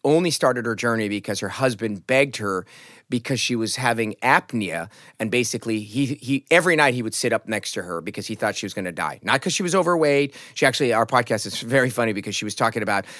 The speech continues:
how, like, their sex life was arguably better. So there's, it had nothing to do with aesthetics. It was just, he was just worried about her.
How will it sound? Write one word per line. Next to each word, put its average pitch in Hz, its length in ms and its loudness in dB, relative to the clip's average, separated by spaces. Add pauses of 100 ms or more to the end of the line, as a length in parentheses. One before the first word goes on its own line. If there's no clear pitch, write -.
(140)
how, 107 120 2
like, 104 220 0
their 110 100 -2
sex - 320 0
life 107 220 0
was 104 200 -8
arguably 104 560 2
better. 110 360 2 (220)
So - 120 -2
there's, 110 340 -2
it - 280 -6
had 139 160 2
nothing 156 320 2
to 120 80 0
do 131 160 0
with 110 240 -2
aesthetics. - 640 -2
It - 100 -6
was 110 140 -4
just, 107 160 -4
he 120 100 -2
was 104 80 -6
just 104 180 -8
worried 170 280 0
about 60 240 -6
her. - 120 -14